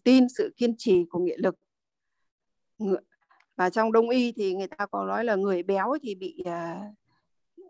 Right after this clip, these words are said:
ờ, khí bị hư. Đấy, người gầy thì, ờ, nội nhiệt. Thế nên là mình khi mà mình hiểu được kỹ những cái vấn đề đó thì mình mới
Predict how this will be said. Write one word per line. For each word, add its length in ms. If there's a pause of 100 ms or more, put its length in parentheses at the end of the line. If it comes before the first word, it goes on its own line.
ờ, 240
khí 520
bị 180
hư. 380 (960)
Đấy, 120
người 240
gầy 380
thì, 260
ờ, 280 (600)
nội 200
nhiệt. 280 (640)
Thế 80
nên 200
là 100
mình 260
khi 140
mà 140
mình 200
hiểu 220 (100)
được 180
kỹ 280
những 140
cái 100
vấn 200
đề 280 (300)
đó 360 (280)
thì 140
mình 440
mới 260